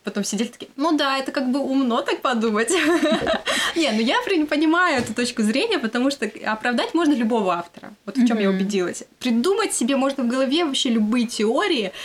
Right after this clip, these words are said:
Speaker 1: и сказать: «Это автор так придумал». Вы не
Speaker 2: Мгм.
Speaker 1: понимаете, это просто замысел, уровень бог. И вот тут во-,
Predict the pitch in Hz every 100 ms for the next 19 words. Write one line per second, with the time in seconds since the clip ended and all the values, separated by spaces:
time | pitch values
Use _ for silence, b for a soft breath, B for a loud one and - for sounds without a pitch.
0 | 269 226 - 233 240 - 233 - 220 220
1 | 202 - - - 180 175 165 170 226 220
2 | 208 220 220 196 175 - 214 226 220 208
3 | 196 254 403 349 - 214 - 233 254 247
4 | 220 202 196 175 - _ B B B 220
5 | 214 220 226 440 247 233